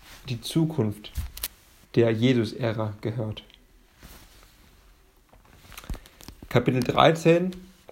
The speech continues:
handelt dann von dem Durchbruch dieser Herrschaft Jesu in der Zukunft.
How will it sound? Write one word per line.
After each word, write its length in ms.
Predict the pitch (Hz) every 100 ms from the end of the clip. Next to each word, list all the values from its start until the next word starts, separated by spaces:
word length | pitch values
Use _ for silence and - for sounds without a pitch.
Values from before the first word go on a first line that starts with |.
| - - -
handelt 340 | - 139 143 143
dann 240 | 135 143
von 240 | - 131
dem 280 | 123 131 123 - 123 -
Durchbruch 800 | 131 143 139 - - 110 - - - - -
dieser 160 | 117 107
Herrschaft 520 | 113 113 127 113 -
Jesu 380 | 120 117 117 117
in 80 |
der 160 | 110 110
Zukunft. 600 | - 117 - 110 110 -